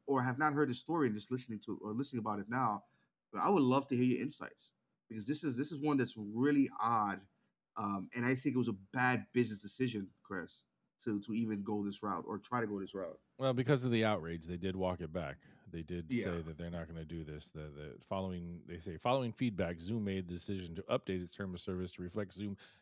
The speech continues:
Speaker 2: does not use any of your audio, video, chat, screen sharing attachments, or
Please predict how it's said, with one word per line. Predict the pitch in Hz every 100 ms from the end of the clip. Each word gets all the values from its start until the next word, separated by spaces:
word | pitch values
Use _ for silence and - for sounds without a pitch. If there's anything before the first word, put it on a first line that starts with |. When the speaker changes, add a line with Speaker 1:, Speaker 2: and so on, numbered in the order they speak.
| -
Speaker 2:
does | 104 85
not | 92 98 120 - - - 87
use | 87 80 -
any | 87 85
of | 80
your | 80 -
audio, | 87 85 82 76
video, | 80 82 76
chat, | 78 - 82 -
screen | - 95 87
sharing | - 87 78
attachments, | - 104 104 92 85 - _ _ _ -
or | 147